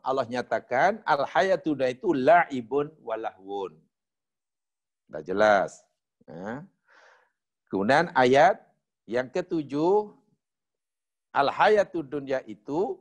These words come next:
mata'un. Mata'. Kemudian ayat yang kelapan, al-hayatud dunya itu lahwun wa la'ibun.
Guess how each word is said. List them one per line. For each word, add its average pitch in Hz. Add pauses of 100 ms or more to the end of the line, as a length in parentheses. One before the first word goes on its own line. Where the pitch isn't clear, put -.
mata'un. 147 (1200)
Mata'. 113 (1900)
Kemudian 139
ayat 147
yang 147
kelapan, 165
al-hayatud 143
dunya 131
itu 196
lahwun 143
wa 139
la'ibun. 139